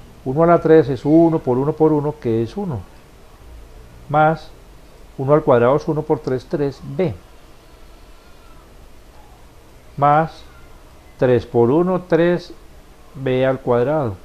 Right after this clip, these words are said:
más b a la tres.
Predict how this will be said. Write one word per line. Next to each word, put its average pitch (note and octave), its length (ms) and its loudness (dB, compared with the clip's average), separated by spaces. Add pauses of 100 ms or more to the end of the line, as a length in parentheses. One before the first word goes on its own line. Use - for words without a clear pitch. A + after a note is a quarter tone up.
(1800)
más D3+ 420 0 (140)
b A#2 320 0
a A#2+ 80 0
la A2+ 180 0
tres. C3 540 -8